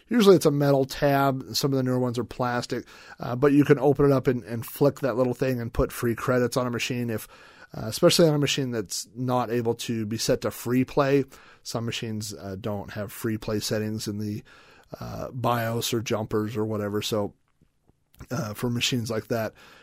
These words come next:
it's easier to just leave the coin door, you know, slightly open. Uh, I will warn you that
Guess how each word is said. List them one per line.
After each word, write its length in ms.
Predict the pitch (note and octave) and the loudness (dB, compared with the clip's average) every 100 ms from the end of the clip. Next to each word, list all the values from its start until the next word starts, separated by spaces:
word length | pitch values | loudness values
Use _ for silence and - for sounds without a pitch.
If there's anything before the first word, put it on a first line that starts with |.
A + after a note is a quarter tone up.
| _ | _
it's 160 | - C3+ | -2 0
easier 240 | B2 C#3 | 2 0
to 60 | G#2+ | -2
just 200 | A2 - | -4 -2
leave 160 | A2+ | -2
the 60 | A2 | -2
coin 320 | - A#2 A2+ | -4 -4 -4
door, 340 | A2+ A2 G#2 - - | -2 -2 -4 -8 -12
you 80 | G2+ | -10
know, 200 | G2+ A2 B2 | -8 -10 -12
slightly 520 | - - A2 G2+ G#2+ | -12 -8 -6 -6 -6
open. 360 | G#2 G2+ G#2 G#2+ - - - - - | -6 -6 -8 -12 -14 -20 -20 -16 -8
Uh, 200 | A2 G2+ | -6 4
I 80 | E3 | 10
will 200 | G3+ F#3 | 10 10
warn 260 | F#3+ G3 | 8 8
you 160 | G3+ G#3 | 4 2
that 380 | F3 C#3+ B2+ | 4 2 0